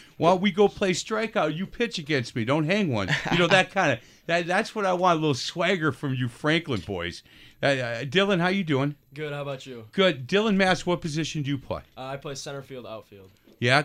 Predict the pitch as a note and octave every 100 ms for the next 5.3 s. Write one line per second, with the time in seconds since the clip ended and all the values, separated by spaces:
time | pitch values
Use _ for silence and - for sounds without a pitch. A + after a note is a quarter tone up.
0 | - - C3 B2 B2 A#2+ - C3 C3 B2+
1 | C#3+ B2 C3+ A2 E2+ - A#2 A2 - D#3
2 | D#3 C3 D#3+ A#2+ D3 B2+ F2+ G#2 G#2+ C3
3 | B2 B2+ - _ C3 A#2+ D#3 C#3 A#2 B2+
4 | C3+ C3 C#3+ D#3 - F3 D#3+ A#2+ A2+ -
5 | C3+ D3+ D#3+